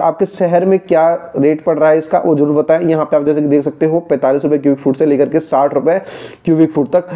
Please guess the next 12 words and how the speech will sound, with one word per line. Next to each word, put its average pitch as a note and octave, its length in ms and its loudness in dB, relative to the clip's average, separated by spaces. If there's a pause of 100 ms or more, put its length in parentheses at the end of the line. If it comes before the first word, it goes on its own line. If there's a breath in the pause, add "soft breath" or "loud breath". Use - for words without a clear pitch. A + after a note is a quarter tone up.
(120)
rate C#3 240 2
आपका D3 280 0
पड़ D3+ 440 -2
जाता A#2+ 240 0
है। G#2+ 180 -4 (1800 loud breath)
अब D#3+ 160 2
इसमें F3+ 240 2
दोस्तों F#3+ 360 0
aggregate C3+ 520 0 (380)
बहुत D3 300 0
important D#3 440 0
है, F#3+ 200 0